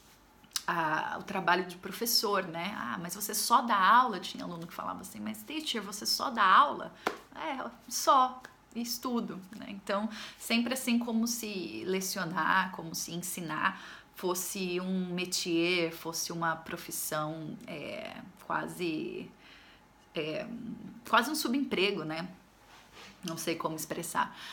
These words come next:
Enfim, e aí foi quando, eu acho que vocês pegam mais essa fase da minha vida, que foi quando eu fui fazer o estágio no, no Swedish Trade Council,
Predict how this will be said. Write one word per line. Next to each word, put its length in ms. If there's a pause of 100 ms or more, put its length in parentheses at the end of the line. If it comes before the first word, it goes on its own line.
(340)
Enfim, 540
e 100
aí 160
foi 180
quando, 720 (120)
eu 120
acho 180
que 60
vocês 380
pegam 380
mais 240
essa 440 (140)
fase 460
da 100
minha 220
vida, 480 (160)
que 160
foi 180
quando 240
eu 60
fui 100
fazer 300
o 40
estágio 640
no, 300
no 140
Swedish 520
Trade 400
Council, 500